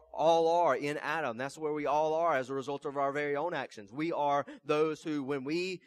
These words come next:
when we look at what God demands, who God is, and the expression of His character in His standards, in His rules, in His law, we all stand condemned. We all deserve the death penalty. But what the Spirit does, the,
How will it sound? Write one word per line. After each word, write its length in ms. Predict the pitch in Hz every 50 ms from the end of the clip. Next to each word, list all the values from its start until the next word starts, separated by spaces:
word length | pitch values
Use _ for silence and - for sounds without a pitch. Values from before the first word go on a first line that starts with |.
| _ _
when 140 | - 135 139
we 180 | 147 175 208 196
look 340 | 180 185 208 208 202 190
at 120 | 185 156 139
what 240 | 156 156 147 143 127
God 420 | 160 156 160 160 165 165 160 143 - - _ _
demands, 640 | 143 143 135 139 160 180 190 160 131 120 117 127 -
who 240 | - 190 214 220 208
God 340 | 170 202 180 175 170 196 208
is, 380 | 156 196 196 180 160 151 147 -
and 160 | - 143 139
the 60 | 139
expression 560 | 139 - - - - - 190 196 190 - 208
of 120 | 185 165 147
His 180 | 165 160 -
character 580 | - - - 196 202 196 - - 143 143 139 131 - 320 277 220
in 120 | 156 151
His 200 | 147 160 156 -
standards, 580 | - - - 180 196 196 185 151 143 139 120 143
in 80 | 139
His 200 | 135 156 147 143
rules, 400 | 160 185 202 190 180 160 139 123
in 80 | 139 135
His 180 | 151 160 151
law, 500 | 156 160 175 185 180 147 127 127 131 135 - _ _ _ _ _ _ _ _ _ _ _ _ _ _ _
we 200 | 131 147 170 180
all 320 | - - 156 160 160 160 160
stand 400 | - - - 160 156 156 151 143
condemned. 400 | 156 147 147 160 160 135 110 92 87 - _ _ _ _ _ _ _ _ _ _ _ _ _ _ _ _
We 200 | - 143 170 -
all 280 | 139 160 165 165 165 165
deserve 520 | 147 147 123 107 160 160 165 170 160 135
the 80 | 147 143
death 300 | 123 160 160 160 - -
penalty. 420 | - 143 120 104 92 92 90 85 _ _ _ _ _ _ _ _ _ _ _ _ _ _ _ _ _ _ _ _ _ _ _ _ _ _ _ _ _ _ _ _ -
But 120 | 147 147
what 160 | 151 160 156
the 60 | 156
Spirit 460 | 147 - - - 220 208 170 147 127 120
does, 300 | 131 117 110 104 98 -
the, 160 | 131 123